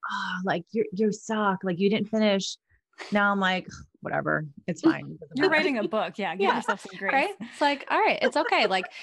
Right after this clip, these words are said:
Speaker 3: we put so much pressure on ourselves. Like, we do this in our own business
Speaker 2: Mm-hmm.
Speaker 3: too. Like, the pressure to
Speaker 1: Yeah.
Speaker 3: launch quick. And, like, we even did this with the mastermind that we're working on now. Like, we
Speaker 2: Mm-hmm.
Speaker 3: had this pressure of, like, "We need to launch in September." And then all of a sudden we were like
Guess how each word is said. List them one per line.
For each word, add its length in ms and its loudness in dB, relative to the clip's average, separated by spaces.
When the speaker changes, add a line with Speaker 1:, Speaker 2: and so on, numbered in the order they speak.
Speaker 3:
we 260 6
put 280 0
so 240 2
much 240 2
pressure 380 0
on 160 2
ourselves. 440 -2
Like, 160 0
we 220 2
do 160 0
this 200 0
in 100 0
our 100 2
own 140 4
business 320 2
Speaker 2:
Mm-hmm. 140 0
Speaker 3:
too. 40 0
Like, 200 2
the 80 2
pressure 340 -2
to 120 -2
Speaker 1:
Yeah. 100 4
Speaker 3:
launch 240 2
quick. 340 -2
And, 140 2
like, 160 2
we 140 -2
even 420 0
did 180 -2
this 340 -2
with 300 -2
the 80 0
mastermind 480 0
that 140 -4
we're 80 0
working 320 -2
on 160 2
now. 280 4
Like, 260 0
we 260 4
Speaker 2:
Mm-hmm. 80 -2
Speaker 3:
had 220 0
this 140 -2
pressure 320 0
of, 120 0
like, 200 -2
"We 220 4
need 160 2
to 80 -4
launch 260 4
in 60 -4
September." 720 -2
And 120 4
then 120 2
all 120 6
of 60 -2
a 40 -2
sudden 260 0
we 100 0
were 120 -2
like 280 -2